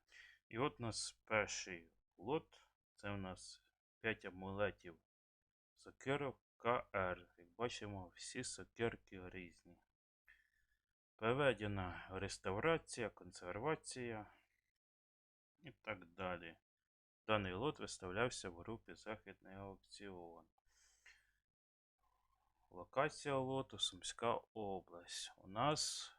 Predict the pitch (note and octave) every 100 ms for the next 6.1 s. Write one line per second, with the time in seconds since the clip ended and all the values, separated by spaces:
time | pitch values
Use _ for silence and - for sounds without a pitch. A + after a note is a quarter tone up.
0 | - _ - G2 - B2 C3+ C3 - F#2
1 | F#2+ A2+ A2 G2+ F#2 A2+ - G2+ - -
2 | E2+ E2+ E2+ D#2+ E2+ - - - _ _
3 | _ _ _ _ _ _ _ F2+ F2 F2
4 | F2 F2 E2+ E2+ E2+ - - F2 F2 E2+
5 | F2 E2 F2+ F#2 G2 F2 E2+ - - D#2
6 | F2+